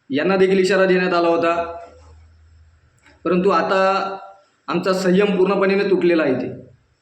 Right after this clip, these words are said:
कारण की बलात्काराचा असा या लोकांनी विचार करून ठेवला आहे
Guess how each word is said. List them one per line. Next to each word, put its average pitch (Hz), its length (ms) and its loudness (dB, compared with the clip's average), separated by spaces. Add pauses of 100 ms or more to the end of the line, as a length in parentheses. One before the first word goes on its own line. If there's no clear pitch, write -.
(560)
कारण 175 220 -2
की 202 220 0
बलात्काराचा 190 580 0
असा 208 560 0 (1300)
या 165 80 -2
लोकांनी 202 400 2 (1600)
विचार 214 280 -2
करून 220 200 2
ठेवला 214 220 4
आहे 156 260 -2